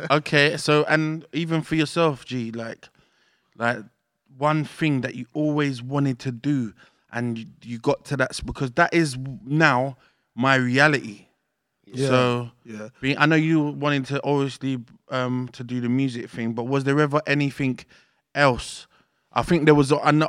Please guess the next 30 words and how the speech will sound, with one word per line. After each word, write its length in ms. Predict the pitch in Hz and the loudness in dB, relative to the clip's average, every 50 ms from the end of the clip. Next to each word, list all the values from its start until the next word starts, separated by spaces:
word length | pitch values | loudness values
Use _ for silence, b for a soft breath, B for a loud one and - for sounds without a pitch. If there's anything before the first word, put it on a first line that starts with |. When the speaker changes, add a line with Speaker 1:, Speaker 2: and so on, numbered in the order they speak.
| - - | 0 2
Speaker 1:
I 80 | 139 143 | 2 4
will 160 | 143 147 143 | 4 4 2
mention 360 | 151 160 156 151 139 139 123 | 2 2 0 0 -4 -6 -2
afterwards, 480 | 139 156 165 143 - - 123 117 117 110 | 2 2 2 2 0 -2 -2 -2 -2 -2
but 160 | 107 117 110 | -2 -2 -2
there 140 | 123 127 127 | -2 0 0
was 200 | 131 131 123 117 | 0 0 -2 0
one 320 | 127 131 131 123 123 123 117 | 0 2 2 2 2 0 -2
that 180 | 127 127 - - | -4 -4 -4 -6
really 640 | 117 113 113 127 135 135 131 120 120 110 107 110 _ _ _ _ _ _ _ _ _ _ _ _ _ _ _ _ _ _ _ _ _ _ | -8 -6 -2 0 0 2 2 0 -2 -4 -6 -10 _ _ _ _ _ _ _ _ _ _ _ _ _ _ _ _ _ _ _ _ _ _
was, 360 | 110 110 110 107 98 - - _ _ _ _ _ _ _ _ _ _ _ _ | -8 -6 -6 -6 -8 -12 -18 _ _ _ _ _ _ _ _ _ _ _ _
was 160 | - 110 107 - | -12 -10 -10 -8
crazy 380 | - - 123 117 110 104 107 | -6 -4 -4 -4 -4 -4 -8
for 160 | 101 - 113 | -10 -8 -6
me. 220 | 107 110 107 107 104 | -4 -4 -4 -4 -6
But 300 | 98 - 110 110 110 - | -6 -6 -8 -8 -8 -10
Speaker 2:
I 840 | - - _ _ _ _ _ _ _ _ _ _ _ _ _ _ - | -16 -20 _ _ _ _ _ _ _ _ _ _ _ _ _ _ -4
Speaker 1:
yeah. 60 | 147 170 | 0 2
Speaker 2:
mean, 200 | 165 156 151 - | 2 2 0 0
I 80 | 143 135 | -2 -2
mean, 220 | 143 143 143 123 - - | -2 -2 -2 -4 -4 -6
I, 80 | 151 - _ _ - | -6 -6 _ _ -10
I 60 | 127 | -8
mean, 400 | 127 139 143 135 131 131 127 120 - _ _ _ _ _ _ _ _ _ _ _ _ _ _ _ _ _ _ _ _ _ _ _ 117 117 _ | -6 -4 -4 -4 -4 -4 -6 -8 -10 _ _ _ _ _ _ _ _ _ _ _ _ _ _ _ _ _ _ _ _ _ _ _ _ _ _
being 500 | - 135 131 127 123 120 113 113 113 110 - _ _ _ _ _ _ | -4 -2 0 0 0 -2 -2 -4 -6 -8 -12 _ _ _ _ _ _
now 320 | - 117 127 120 117 113 104 | -10 -6 -4 -4 -4 -4 -4
in 100 | 113 113 | -4 -6
my 140 | 107 101 101 | -6 -8 -10
forties, 840 | - - - 131 131 131 120 - - 104 98 98 107 117 123 - | -10 -8 -6 -4 -4 -4 -6 -8 -10 -10 -10 -10 -10 -12 -8 -4
Speaker 1:
Yeah. 220 | 117 131 135 117 | -2 0 0 -2